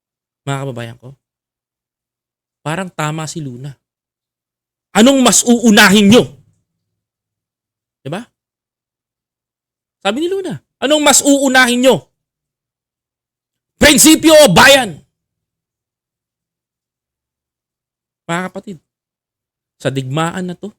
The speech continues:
ang pipiliin ko, ang bayan. Yung bayan na aking sinilangan, yung bayan na tinitirahan ng aking lahi, yung bayan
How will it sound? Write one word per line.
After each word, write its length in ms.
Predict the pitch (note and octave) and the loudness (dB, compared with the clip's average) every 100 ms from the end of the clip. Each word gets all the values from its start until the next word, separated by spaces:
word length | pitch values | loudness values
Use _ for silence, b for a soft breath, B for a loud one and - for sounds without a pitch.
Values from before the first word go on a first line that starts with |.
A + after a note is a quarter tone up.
| _ _ _ _ _ | _ _ _ _ _
ang 160 | A#2 A#2+ | -16 -10
pipiliin 640 | D3+ C#3+ D#3 E3 D#3+ E3+ | -10 -6 -6 -6 -8 -12
ko, 160 | D#3+ E3+ D#3+ _ _ _ _ _ _ _ _ _ _ _ | -14 -20 -20 _ _ _ _ _ _ _ _ _ _ _
ang 160 | C3 A#2+ | -12 -10
bayan. 480 | G#2 G#2 G2 A2+ A#2 _ _ _ _ _ _ _ _ _ _ _ _ _ | -10 -12 -14 -16 -16 _ _ _ _ _ _ _ _ _ _ _ _ _
Yung 300 | B2 B2 A2 | -10 -8 -8
bayan 680 | G2 D3 E3 E3 D#3+ D#3+ C3+ _ _ _ _ _ _ _ | -6 -4 -2 -2 -4 -8 -14 _ _ _ _ _ _ _
na 140 | G#2+ G#2 C3 C#3 | -18 -12 -8 -8
aking 260 | - D#3 | -8 -8
sinilangan, 800 | C#3 C3 A#2+ B2 B2 A#2+ A#2 A#2 A2+ _ _ _ | -8 -12 -12 -10 -10 -12 -14 -18 -20 _ _ _
yung 300 | - C#3 C3 | -6 -4 -4
bayan 640 | A2+ D3 E3 D#3+ D#3 D3 B2+ _ _ _ _ | 0 2 2 0 -4 -8 -14 _ _ _ _
na 240 | A#2+ C3 | -8 -8
tinitirahan 640 | A#2+ A#2 D3 E3 E3+ D3+ D3 | -6 -6 -6 -2 -2 -2 -4
ng 140 | C3+ | -6
aking 400 | - C#3 C#3 C3 | -4 -6 -6 -6
lahi, 400 | A#2 A#2+ A2+ A#2 - _ _ _ _ | -6 -6 -6 -12 -16 _ _ _ _
yung 240 | D3+ D#3 C3+ | -4 -2 0
bayan 720 | D#3+ F3 F3 F3 D3+ G#2 | 2 4 4 2 -2 -8